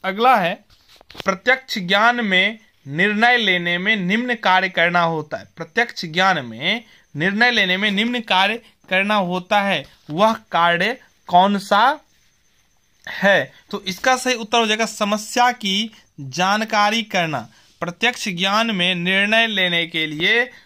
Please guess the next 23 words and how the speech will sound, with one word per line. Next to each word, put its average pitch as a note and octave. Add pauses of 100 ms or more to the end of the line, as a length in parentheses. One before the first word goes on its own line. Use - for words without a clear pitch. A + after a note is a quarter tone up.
(140)
जो F3
काम F3
करना D3+
पड़ता D3+
है A#3+ (220)
वो F3+
है A#3
समस्या G3 (440)
की G3+
जानकारी E3+
करना, D#3
समस्या F3
के F#3
बारे E3
में G3+ (260)
जानना। E3+
जब D#3
तक A3
हम G#3+
समस्या G3 (340)
को F3+
जानेंगे G#3
नहीं A3+